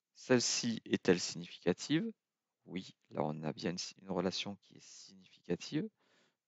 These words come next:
Donc on l'explique, on la commente. Un tableau seul ne sert à rien. Tout tableau doit amener un commentaire.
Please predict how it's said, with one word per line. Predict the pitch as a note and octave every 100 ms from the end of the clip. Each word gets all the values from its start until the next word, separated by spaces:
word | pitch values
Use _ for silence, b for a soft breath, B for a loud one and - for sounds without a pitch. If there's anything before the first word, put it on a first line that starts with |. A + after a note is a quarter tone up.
| _ -
Donc | G#2+ A#2 - - _ _
on | C#3
l'explique, | C3 G2 - - B2+ - -
on | - C3+
la | A2+
commente. | - - D2+ E2 A#2 - - _ _ _ _ _
Un | G2+
tableau | G2 F#2 F#2 -
seul | - A#2 G#2+
ne | F#2
sert | - G#2 -
à | -
rien. | E2+ F2+ C3 - _ _ _ -
Tout | C#3+
tableau | A#2+ F#2 F2 A#2+
doit | - F#2+ G2+ G#2+ - _ _ -
amener | D#3+ D3 A#2 A2+
un | C#3
commentaire. | C3+ C#3 C#3 C3+ - -